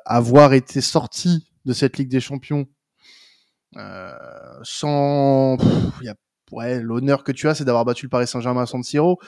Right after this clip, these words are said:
Euh, mais, euh, Newcastle, tu, pour, pour moi, tu, tu, tu, tu perds ton, tu perds ta Ligue des Champions sur les matchs nuls contre Newcastle et Dortmund,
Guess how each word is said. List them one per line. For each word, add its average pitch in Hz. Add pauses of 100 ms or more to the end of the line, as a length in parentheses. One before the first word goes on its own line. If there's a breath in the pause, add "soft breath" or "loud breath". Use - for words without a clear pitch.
(400 loud breath)
Euh, 117
mais, 120
euh, 117
Newcastle, 135
tu, 120
pour, 120
pour 123
moi, 143
tu, 117
tu, 113
tu, -
tu -
perds 135
ton, 120 (400)
tu -
perds 131
ta 131
Ligue 120
des 120
Champions 120
sur 135
les 120
matchs 117
nuls 127
contre 117
Newcastle 123
et 120
Dortmund, 175